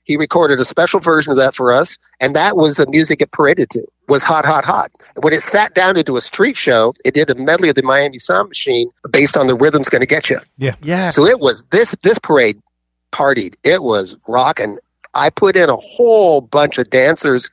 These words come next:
Speaker 1: on stilts that played conga drums. Rhythm was really important in the parade. So it was very,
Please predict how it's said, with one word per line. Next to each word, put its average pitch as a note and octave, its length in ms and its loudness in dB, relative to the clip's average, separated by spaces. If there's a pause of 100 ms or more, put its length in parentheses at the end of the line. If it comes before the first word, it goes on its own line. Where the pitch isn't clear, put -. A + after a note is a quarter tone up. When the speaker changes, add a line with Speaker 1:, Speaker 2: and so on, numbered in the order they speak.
Speaker 1:
on A#2+ 180 -2
stilts - 640 -2 (360)
that C#3 280 0
played C3+ 300 0
conga E3 320 0
drums. G#3+ 460 -2 (300)
Rhythm D#3 540 0
was A2+ 240 -2
really G3 600 0
important A#2 480 -2
in G#2 80 -6
the G#2 80 -4
parade. G2+ 420 -6
So C3+ 120 0
it A#2+ 60 -2
was B2 140 -2
very, F#3 540 0